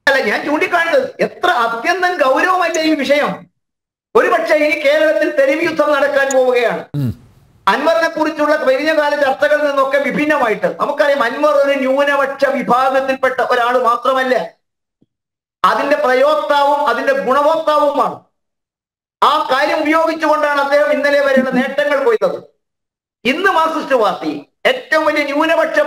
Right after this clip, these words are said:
Speaker 1: പ്രേമം പറയുന്ന കമ്മ്യൂണിസ്റ്റ് മാർക്സിസ്റ്റ് പാർട്ടി, ന്യൂനപക്ഷങ്ങളുടെ സംരക്ഷകരാണ് നിങ്ങൾ അവകാശപ്പെടുന്നവർ,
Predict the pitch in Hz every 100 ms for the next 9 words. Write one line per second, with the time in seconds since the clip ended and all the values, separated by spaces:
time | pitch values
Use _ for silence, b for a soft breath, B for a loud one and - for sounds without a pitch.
0 | 277 269 302 302 285 277 269 262 269 262
1 | 254 240 - 202 196 165 160 127 - _
2 | _ _ _ _ _ - 226 302 320 311
3 | 294 294 294 294 285 247 262 311 302 294
4 | 294 277 262 247 254 269 262 254 226 220
5 | 190